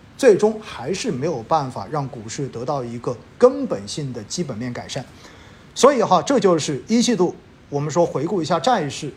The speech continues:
为什么不好的这个逻辑，其实在于这里。那讲完债市呢，我们回-，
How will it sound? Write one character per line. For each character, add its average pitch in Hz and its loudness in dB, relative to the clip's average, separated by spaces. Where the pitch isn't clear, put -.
为 196 4
什 131 -8
么 120 -8
不 160 -4
好 117 -10
的 107 -14
这 139 -10
个 135 -4
逻 107 -10
辑， 139 -6
其 - -10
实 135 -6
在 156 -2
于 131 -4
这 196 2
里。 - -4
那 240 8
讲 175 0
完 220 2
债 240 6
市 180 0
呢， 147 -2
我 143 -2
们 143 -2
回-， 147 -2